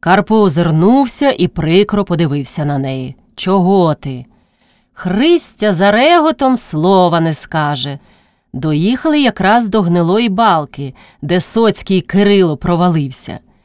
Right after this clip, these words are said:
Христі, мов живе, усе те стало вочевидячки.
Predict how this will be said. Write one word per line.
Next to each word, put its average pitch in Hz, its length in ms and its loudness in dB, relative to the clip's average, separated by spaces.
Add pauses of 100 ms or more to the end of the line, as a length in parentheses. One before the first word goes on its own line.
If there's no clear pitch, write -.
(320)
Христі, 269 880 0
мов 208 360 2
живе, 180 540 0
усе 185 360 -6
те 165 140 -4
стало 165 480 0 (240)
вочевидячки. 160 920 -2